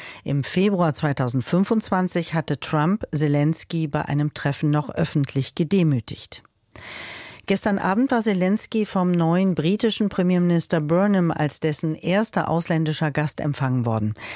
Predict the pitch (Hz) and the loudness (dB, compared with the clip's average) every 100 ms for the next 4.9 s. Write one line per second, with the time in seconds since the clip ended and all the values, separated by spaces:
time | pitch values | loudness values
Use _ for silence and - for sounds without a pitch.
0 | - - - 147 143 - 151 151 160 170 | -12 -16 -6 -2 0 -2 -2 0 2 0
1 | 156 170 170 175 165 151 147 151 151 170 | 0 -2 2 2 4 4 4 2 2 0
2 | 160 180 - 233 - 185 165 - 139 123 | 0 0 0 -2 0 0 0 -2 -4 -6
3 | - 160 - 151 139 139 139 135 - 160 | -6 -4 0 0 2 2 0 -2 -2 0
4 | 147 135 131 - 131 156 156 147 139 | 2 0 0 -2 0 2 4 4 2